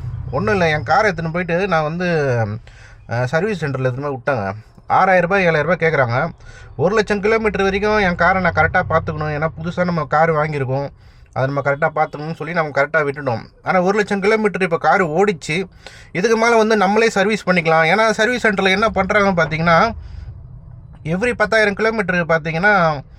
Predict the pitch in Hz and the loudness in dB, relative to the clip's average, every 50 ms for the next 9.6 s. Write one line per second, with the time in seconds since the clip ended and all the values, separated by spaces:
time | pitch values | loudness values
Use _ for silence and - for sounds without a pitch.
0 | - - - - - - - 151 190 214 233 220 208 190 175 165 160 160 160 175 | -20 -20 -20 -20 -16 -8 -6 -4 -2 -2 0 2 2 2 2 2 0 -2 -2 0
1 | 202 196 185 165 147 143 143 143 - - 131 120 127 160 196 180 - - - - | 0 2 2 2 2 2 0 0 0 0 0 2 2 0 0 0 -2 -8 -12 -12
2 | - - - - 175 196 196 185 165 156 175 175 160 160 156 160 170 165 135 - | -12 -12 -10 -6 -2 -2 0 2 2 2 2 2 0 0 0 0 0 -2 -4 -2
3 | 135 123 120 127 123 117 127 151 202 196 - - - - - - - - - - | -4 -2 0 0 0 0 0 0 -2 -2 -4 -10 -20 -20 -20 -20 -20 -20 -20 -18
4 | - - 120 139 175 196 190 185 170 175 156 147 143 151 175 180 - - 147 - | -12 -6 -2 0 0 0 2 2 0 2 2 0 0 0 0 -2 -2 -6 -8 -6
5 | - - 170 156 131 127 117 110 110 127 165 165 - - - - - - - - | -4 -2 -2 -2 0 2 0 2 2 2 0 0 -2 -6 -14 -20 -20 -20 -20 -20
6 | - - - 131 147 165 165 170 147 127 - 92 127 127 131 123 120 113 113 104 | -16 -8 -2 0 0 0 2 2 0 0 -2 -2 -4 -4 -4 -2 -2 -2 -2 -2
7 | 101 98 95 92 - - - - - - - - - - - 113 139 170 190 - | -2 -2 -4 -8 -10 -12 -14 -14 -14 -12 -12 -12 -12 -10 -6 -4 -2 -2 -2 -2
8 | - 165 156 175 170 180 175 165 - 147 143 147 143 143 151 165 190 160 - 113 | -2 -2 0 2 2 0 0 -2 -4 -4 -4 -6 -6 -4 -2 -2 -2 -2 -4 -4
9 | - 143 143 139 - 139 135 143 160 196 - | -4 -2 -2 -2 -4 -8 -6 -4 -2 -2 -2